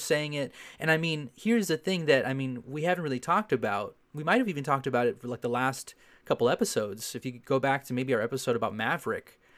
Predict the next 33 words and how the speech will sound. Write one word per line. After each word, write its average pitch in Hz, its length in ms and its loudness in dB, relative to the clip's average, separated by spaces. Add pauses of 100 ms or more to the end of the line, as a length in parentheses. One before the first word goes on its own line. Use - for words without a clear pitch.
(320)
it - 60 -20
was 135 120 -4
how 165 140 6
Maverick 160 460 2
saved 151 500 0
Hollywood, - 680 -4 (160)
right? 131 220 -2
They 131 100 2
mentioned 135 360 -2
how 113 120 -4
Ma-, 123 280 0
"Oh, 143 260 2
it 120 120 -4
saved 147 800 -2
Hollywood." 135 880 0 (880)
And 120 100 -4
now 147 120 2
you 196 140 2
got, 151 340 4
you 151 120 -8
know, 110 360 -8 (400)
a 135 100 -4
movie, 139 640 0
Barbie, 123 580 4
Oppenheimer, 117 720 0
that 113 200 0
whole 123 220 4
phenomenon. 110 800 -4 (440)
They 165 180 4
saved 156 840 2
Hollywood. 147 800 2 (580)
That 160 160 6
in-, 214 220 2